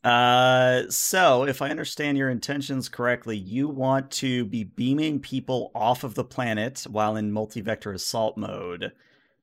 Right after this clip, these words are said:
And you are also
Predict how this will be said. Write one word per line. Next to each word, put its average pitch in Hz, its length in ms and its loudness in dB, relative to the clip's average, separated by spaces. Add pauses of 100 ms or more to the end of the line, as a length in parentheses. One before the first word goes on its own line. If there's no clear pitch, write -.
(300)
And 120 1300 6
you 123 800 0
are 117 420 6
also 135 960 2